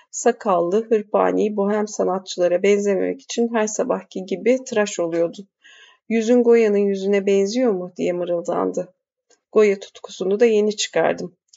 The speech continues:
Kendine kızar gibi yaptı, suratını yıkadı, banyodan çıktı ve kapının altından atılmış gazeteyi aldı. Gazetenin yanında bir de zarf gördü. Bir sergi davetiyesiydi.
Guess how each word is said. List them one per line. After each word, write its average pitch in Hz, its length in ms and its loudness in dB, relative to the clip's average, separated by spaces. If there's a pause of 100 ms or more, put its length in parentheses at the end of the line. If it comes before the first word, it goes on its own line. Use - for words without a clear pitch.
(300)
Kendine 208 460 0
kızar 202 360 -2
gibi 170 260 -6
yaptı, 180 460 -2
suratını 202 600 -2
yıkadı, 202 420 -4
banyodan 196 540 -2
çıktı 247 480 -4
ve 220 120 0
kapının 214 380 -2
altından 202 520 -2
atılmış 196 460 -6
gazeteyi 196 580 -2
aldı. 175 420 -2 (500)
Gazetenin 214 560 0
yanında 202 460 0
bir 214 80 -4
de 208 140 0
zarf 208 400 -2
gördü. 180 460 -2 (120)
Bir 208 60 -10
sergi 196 480 -2
davetiyesiydi. - 880 -4